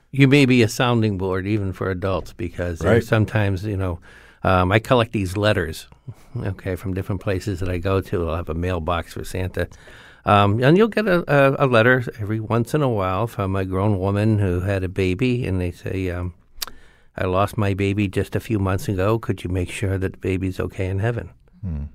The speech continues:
Speaker 1: You know, and I mean, you know, it's nothing that you can do. There's nothing you can say about it. It's a letter. But at the same time, for you being who you are, you're giving that person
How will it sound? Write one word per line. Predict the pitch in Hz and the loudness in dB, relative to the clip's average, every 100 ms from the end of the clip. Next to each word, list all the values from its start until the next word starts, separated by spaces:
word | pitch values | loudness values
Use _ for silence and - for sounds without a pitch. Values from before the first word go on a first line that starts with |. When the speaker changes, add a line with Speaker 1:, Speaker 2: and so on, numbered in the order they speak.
| - - | -16 -6
Speaker 1:
You | 90 | -4
know, | 90 95 127 123 | -2 -2 -2 -2
and | 117 117 113 127 | 2 4 6 6
I | 160 | 6
mean, | 165 180 | 4 4
you | 208 | 2
know, | 226 | 0
it's | 185 | 0
nothing | 220 220 233 | 0 2 4
that | 180 156 | 4 4
you | 160 | 4
can | 156 143 | 4 2
do. | 107 110 | 4 4
There's | 165 165 | 4 2
nothing | 160 170 151 | 2 2 2
you | |
can | 123 113 | 0 -2
say | - - 147 156 | -2 4 6 6
about | 104 73 85 | 4 0 0
it. | 117 - | -2 -4
It's | - 104 | -4 -2
a | |
letter. | 110 120 92 87 - _ _ _ _ _ _ | 0 2 2 -2 -4 _ _ _ _ _ _
But | 135 143 | 0 2
at | 143 | 0
the | 131 | -4
same | - - 147 143 143 123 | -6 0 2 4 4 2
time, | - - 143 127 101 98 98 | -2 0 2 4 2 -2 -6
for | - - 101 | -8 -4 0
you | 117 135 | 2 2
being | 113 127 120 | 4 2 2
who | - 127 | 2 2
you | 110 104 101 | 2 0 0
are, | 110 101 85 85 - - - - _ _ _ _ _ | 2 2 0 -2 -10 -20 -20 -20 _ _ _ _ _
you're | - 113 | -4 2
giving | 127 113 110 | 4 4 4
that | 107 - | 2 4
person | 113 104 117 104 98 | 2 2 2 0 -2